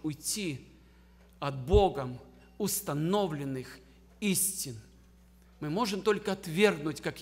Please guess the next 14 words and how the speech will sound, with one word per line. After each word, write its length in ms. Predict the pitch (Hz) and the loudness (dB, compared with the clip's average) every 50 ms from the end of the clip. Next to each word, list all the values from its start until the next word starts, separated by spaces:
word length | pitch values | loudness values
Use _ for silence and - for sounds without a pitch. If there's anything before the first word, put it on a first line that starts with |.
| - | -6
иудеи, 720 | 170 170 165 165 139 127 170 175 156 139 131 120 117 117 - - - - - - - - - - - - - - - - - - - - - - - - - - - - - - - - - - - - - - - - - - - - - - - - - | -4 -4 -2 -2 -2 -2 0 0 0 0 -2 -6 -8 -12 -16 -20 -20 -20 -20 -20 -20 -20 -20 -20 -20 -20 -20 -20 -20 -20 -20 -20 -20 -20 -20 -20 -20 -20 -20 -20 -20 -20 -20 -20 -20 -20 -20 -20 -20 -20 -20 -20 -20 -20 -20 -20 -20 -20 -20 -20 -20 -12 -8
или 120 | 156 147 | -4 -2
можем 320 | 151 156 175 185 151 160 156 | 0 0 0 0 0 -2 -4
отвергнуть, 720 | 151 - 151 180 185 165 131 123 143 143 131 - - - | -4 -4 0 0 0 0 0 -4 -6 -6 -6 -6 -8 -8
которые 520 | - - 151 - 156 156 147 143 151 - 151 | -8 -8 -6 -4 -4 -4 -4 -4 -6 -6 -6
искали 380 | - - - 165 151 143 147 | -6 -4 -4 -4 -4 -4 -4
чудес, 720 | 135 - - 151 135 135 156 143 123 110 - - - - - - - - - - - - - - - - | -6 -8 -8 -8 -4 -2 -2 -2 -2 -2 -6 -6 -8 -8 -12 -16 -20 -20 -20 -20 -20 -20 -20 -20 -14 -10
или 160 | 143 135 143 | -8 -4 -4
отвергнуть, 800 | 143 139 - 151 190 208 202 170 165 180 180 160 - - - - - - - - - - - - - - - - - | -4 -4 -2 2 4 4 4 2 0 -2 -2 -2 -2 -4 -6 -8 -12 -20 -20 -20 -20 -20 -20 -20 -20 -20 -20 -14 -10
как 220 | - 151 - - | -8 -8 -8 -8
елены, 440 | 143 147 170 185 175 143 143 127 123 | -4 0 2 2 2 2 0 -4 -4
которые 280 | - 135 123 131 131 131 | -6 -6 -8 -8 -8 -8
искали 340 | - - - 156 151 139 | -8 -8 -6 -6 -4 -4
мудрости. 840 | 143 143 143 143 139 131 - - - - - - - - - 123 | -4 -4 -4 -6 -6 -8 -8 -10 -12 -12 -10 -10 -10 -10 -12 -14